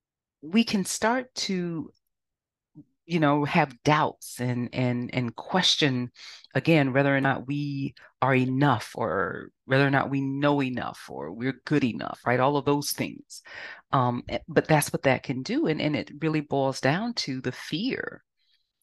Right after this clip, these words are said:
of stepping into something different and looking at ourselves in a different way.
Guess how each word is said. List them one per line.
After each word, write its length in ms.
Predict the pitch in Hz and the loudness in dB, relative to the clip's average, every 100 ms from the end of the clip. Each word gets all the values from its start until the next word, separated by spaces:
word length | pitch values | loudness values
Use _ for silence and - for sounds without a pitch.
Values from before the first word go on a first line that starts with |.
| - | 2
of 400 | 139 131 123 120 - | 4 4 2 -2 -12
stepping 520 | - - 139 - 143 | -4 2 2 2 0
into 360 | 135 131 - 127 | -2 -4 -8 -6
something 420 | - 127 123 123 | -4 -2 -4 -4
different 380 | 127 127 123 117 | -4 -4 -4 -2
and 240 | 123 120 | -4 -2
looking 360 | 123 127 123 120 | -4 -4 -2 -2
at 80 | 120 | 0
ourselves 520 | 117 - 117 117 113 | -2 -2 -2 -2 -4
in 80 | 113 | -6
a 60 | |
different 340 | 113 113 - 131 | -6 -6 -6 -2
way. 300 | 233 - | 0 -2